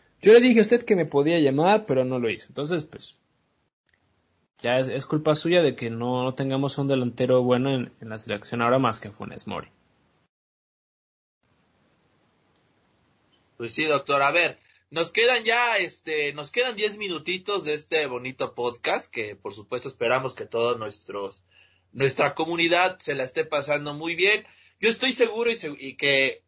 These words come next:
Speaker 2: que muchos, este, pues bueno, eh, usaron ciertas palabras, este, cuando hablamos del tema de la selección. Hay mucha gente caliente por este tema, sí. Eh, así que, ¿qué le parece, doctor, si vamos relajando la situación con un,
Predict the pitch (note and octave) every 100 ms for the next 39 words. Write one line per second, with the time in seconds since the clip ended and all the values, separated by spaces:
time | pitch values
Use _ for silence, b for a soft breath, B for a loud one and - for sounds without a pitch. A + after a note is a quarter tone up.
0 | - A#2 C3 G#3+ - F#3 - - _ _
1 | _ A2+ G#2 - G#2 - G#2 B2+ D3+ D3+
2 | B2 - _ _ _ _ _ _ _ _
3 | - B2+ E3 F3 A3+ B3+ A#3+ - A#3 B3
4 | B3 A3 G3 - F3 G3 G#3+ F#3 G3 A#3+
5 | - _ B2 A#2+ A#2 B2+ A2+ A#2 A#2+ B2+
6 | D3+ D#3+ C3+ B2+ B2+ D3+ C3+ C3 D3 D3+
7 | F#3 G3+ G3+ A3+ C4+ - C#3 C#3+ C#3+ B2
8 | C3+ B2+ - A2+ B2+ C3 A2+ A2 A#2 A#2
9 | D3+ D3+ G3 A3 C4 D4+ B B B B
10 | - F3+ A3 C4+ C4+ A3+ C#4+ C#4 A3+ A#3
11 | B3+ A#3+ G#3 G3 A#3+ A#3 - - F#3 G#3+
12 | A3 G3+ - D3 D#3+ E3 F#3 G3 F#3 D#3
13 | C#3 C3+ D3+ D3 G3 G3+ G3 - D#3 D#3
14 | E3 D#3+